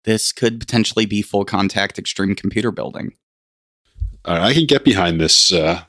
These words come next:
Speaker 2: this sport so far. Um, I can see it totally blowing up. So when it does blow up, uh, what, and there's a professional league created, uh, what are you gonna call the league?
Speaker 1: Um, that's kinda where it would get weird.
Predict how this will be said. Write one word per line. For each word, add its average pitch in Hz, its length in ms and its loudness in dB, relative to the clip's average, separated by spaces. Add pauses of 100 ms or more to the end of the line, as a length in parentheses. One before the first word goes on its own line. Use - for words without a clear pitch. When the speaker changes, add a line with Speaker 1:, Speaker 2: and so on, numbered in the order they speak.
(140)
Speaker 2:
this 98 120 2
sport 82 320 0
so 87 140 0
far. 90 320 -2 (440)
Um, 87 420 2
I 104 100 4
can 107 100 2
see 110 180 4
it 92 100 -4
totally 95 240 2
blowing 87 340 4
up. 85 240 0
So - 140 6
when 101 100 4
it 95 60 0
does 110 180 4
blow 98 260 4
up, 90 280 0 (540)
uh, 82 280 2 (720)
what, 104 420 2 (680)
and 120 80 4
there's 107 160 4
a - 40 -6
professional 101 400 2
league 95 120 4
created, 82 500 2 (320)
uh, 82 280 -6 (120)
what 98 100 4
are - 40 4
you 95 60 2
gonna 87 80 0
call 87 180 2
the 85 60 -2
league? 82 320 0 (420)
Speaker 1:
Um, 165 560 6
that's 180 440 0
kinda 202 340 6
where 156 240 2
it - 60 -4
would 107 140 -4
get 117 220 0
weird. 110 500 -2